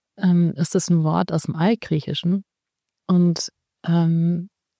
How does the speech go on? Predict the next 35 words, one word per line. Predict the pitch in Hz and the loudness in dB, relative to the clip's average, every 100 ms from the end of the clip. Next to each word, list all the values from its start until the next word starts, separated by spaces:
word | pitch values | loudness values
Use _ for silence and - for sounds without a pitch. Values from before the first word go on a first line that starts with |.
| _ - | _ -6
war | 180 175 175 | 0 2 2
damals, | 160 160 170 196 196 196 175 | 0 0 0 2 2 2 0
oder | - 156 170 151 | 0 0 0 0
in | 160 | 0
der | 151 | 2
ursprünglichen | 202 247 - 180 - 165 | 0 0 0 0 0 -2
Form, | - 175 185 208 196 | -2 0 2 2 2
ist | 165 - | 0 0
es | 175 - | -2 0
positiv | 233 294 240 - 175 | 0 2 0 0 -2
besetzt. | - 160 - - - - | -2 -2 0 -2 -4 -6
Das | 156 | -4
ist | - | -2
einfach | 170 160 | -2 -2
ein | 165 | 0
Moment, | 165 165 180 226 - | 0 2 2 0 0
wo | 175 | -2
man | 170 160 160 _ _ _ | 0 0 -4 _ _ _
eine | 156 | -2
Entscheidung | 165 - 277 208 156 | -2 0 2 2 0
treffen | - - 160 | -4 -8 -6
muss. | 151 160 - - _ _ _ - | -8 -8 -10 -12 _ _ _ -6
Eine | 156 | -4
Krise | - - 196 165 | -4 -4 0 2
an | 180 | 0
sich | 202 | 0
ist | 175 | -2
was | 165 - | -4 -4
Positives. | - 233 175 - 170 165 - - _ _ _ _ _ _ _ - | -2 -2 -4 -6 -8 -8 -12 -14 _ _ _ _ _ _ _ -4
Und | 175 | -2
ich | 160 | -2
glaube, | - 185 175 | -2 0 2
ich | 165 - | 0 0
sehe | - 185 180 | 0 2 2
eher, | - 180 185 185 180 180 | 2 2 2 4 2 2